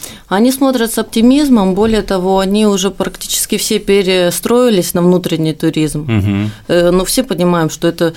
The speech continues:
Speaker 1: у нас сейчас в приоритете внутренний туризм. Мы не забываем про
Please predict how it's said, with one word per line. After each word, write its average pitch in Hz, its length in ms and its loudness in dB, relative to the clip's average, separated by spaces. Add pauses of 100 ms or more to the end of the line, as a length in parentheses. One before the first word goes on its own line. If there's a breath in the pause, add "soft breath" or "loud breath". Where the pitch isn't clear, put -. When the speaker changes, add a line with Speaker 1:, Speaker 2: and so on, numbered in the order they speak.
(220 loud breath)
Speaker 1:
у 175 60 -4
нас 180 180 -2
сейчас - 260 -6
в - 40 -16
приоритете 180 840 0
внутренний 170 500 -2
туризм. 165 380 0
Мы 175 80 2
не 185 100 2
забываем 196 640 0
про 170 400 -2